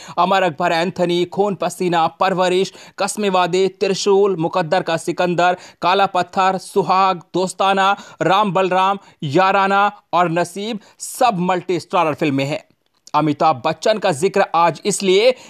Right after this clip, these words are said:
क्योंकि उनकी मल्टी स्टारर फिल्मों में एक भी नाम फिरोज खान के साथ की गई फिल्म का नहीं है। अमिताभ बच्चन और फिरोज खान ने हमेशा एक दूसरे का सम्मान किया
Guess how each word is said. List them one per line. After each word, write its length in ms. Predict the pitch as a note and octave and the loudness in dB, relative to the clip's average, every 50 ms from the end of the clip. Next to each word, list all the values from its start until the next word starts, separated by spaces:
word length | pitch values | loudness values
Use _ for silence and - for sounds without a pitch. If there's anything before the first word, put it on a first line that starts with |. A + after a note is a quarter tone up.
| - _ | -14 _
क्योंकि 280 | - A#3 A#3+ - - B3 | -4 -2 -2 -2 -2 -6
उनकी 440 | - - F#3+ G#3+ A3 A3+ - D4 D4 | -4 -2 0 0 0 2 2 2 2
मल्टी 380 | C4 A#3+ A#3 - - A3+ A3+ | 4 2 2 2 2 0 0
स्टारर 340 | G#3 - A3 G3 F#3+ G3 F#3+ | 0 0 0 0 2 2 0
फिल्मों 340 | F#3+ - G3+ F#3 F#3 G3+ G3+ | 0 0 0 0 2 0 0
में 260 | F#3+ G3 G#3+ A3 G#3+ - - | 0 0 0 0 -2 0 0
एक 280 | F#3 G3 A3 G#3+ E3 E3 | 0 2 2 0 0 0
भी 120 | F#3 F3 | 0 0
नाम 220 | D#3+ E3+ F3+ G3 F#3+ | 2 2 2 2 0
फिरोज 360 | - - F3+ F3 F3 - - | -2 -2 -2 -2 -2 -4 -4
खान 220 | - F#3+ F3+ F3 | -2 -2 0 0
के 120 | D#3 E3+ D#3+ | -2 -4 -4
साथ 200 | - F3 D#3 D#3 | -2 -2 -2 -2
की 220 | - - F3 E3 | -2 -4 -6 -2
गई 180 | C#3 D#3+ D#3 D3+ | -2 0 -2 0
फिल्म 260 | - D#3+ D3+ D3+ C3+ | -2 -2 -2 -2 -2
का 260 | - F3 F#3 A3+ A3 - - - - - E3 | 0 0 0 0 -2 -4 -10 -18 -8 -4 -2
नहीं 400 | D#3 D#3 D#3 C#3 D3+ D3 C3 C#3+ | 0 0 0 0 0 -2 -2 -2
है। 200 | D3 - _ _ _ _ _ _ _ _ _ _ _ _ _ - | -4 -6 _ _ _ _ _ _ _ _ _ _ _ _ _ -2
अमिताभ 400 | D3+ D#3 D3+ C#3+ - D#3+ C#3+ C3+ | 0 0 0 0 2 0 0 0
बच्चन 500 | A2+ C#3 D3+ D3+ - - F#3+ F3+ F#3 F#3 - D3+ | 0 -2 -4 -4 -2 0 0 0 0 0 0 0
और 160 | D#3 D#3 - | 0 0 0
फिरोज 300 | - D#3+ E3+ F3+ F3 - | -2 -4 -4 -4 -4 -4
खान 220 | - F#3+ F3+ F#3+ | -2 -2 -2 0
ने 100 | F#3 E3+ | 0 -2
हमेशा 460 | E3 E3+ D#3+ D#3+ D#3+ D#3 - G3 F3 | 0 0 0 0 0 0 0 0 0
एक 200 | E3 E3+ E3 C#3 | 2 0 -2 -2
दूसरे 320 | B2+ E3 F3+ - - E3+ D3 | 0 0 0 0 -2 -4 -2
का 120 | - D3+ | -2 -2
सम्मान 440 | C#3+ - D#3+ C#3+ C#3 C#3+ D#3+ E3+ F3 | -2 -2 -2 -2 2 2 2 0 0
किया 300 | - - F#3+ G3 G#3+ | 0 0 2 2 2